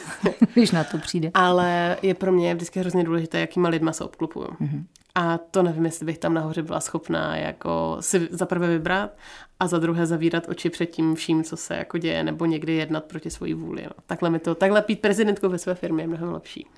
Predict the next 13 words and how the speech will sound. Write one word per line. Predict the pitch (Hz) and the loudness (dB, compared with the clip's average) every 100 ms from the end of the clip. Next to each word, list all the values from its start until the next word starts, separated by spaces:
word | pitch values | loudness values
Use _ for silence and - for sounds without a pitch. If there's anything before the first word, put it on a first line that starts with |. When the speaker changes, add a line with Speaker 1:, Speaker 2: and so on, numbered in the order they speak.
| - | -10
Speaker 2:
No | 165 151 | -8 -6
tak | 165 - | -6 -8
z | |
toho | - 165 | -6 -2
mi | 175 175 | 0 0
teď | 180 165 | -2 -4
vyplývá | 170 180 180 185 180 | -2 0 2 4 4
vlastně | 170 160 - 175 | 2 -2 -2 -2
jako | 170 190 | 0 -2
další | 170 160 151 - | -2 -2 -2 -6
otazník | - 180 165 151 185 180 | -6 -6 -6 -2 -2 -2
nad | 165 156 - | -4 -6 -6
tím, | - 180 180 180 175 | 0 2 2 0 -4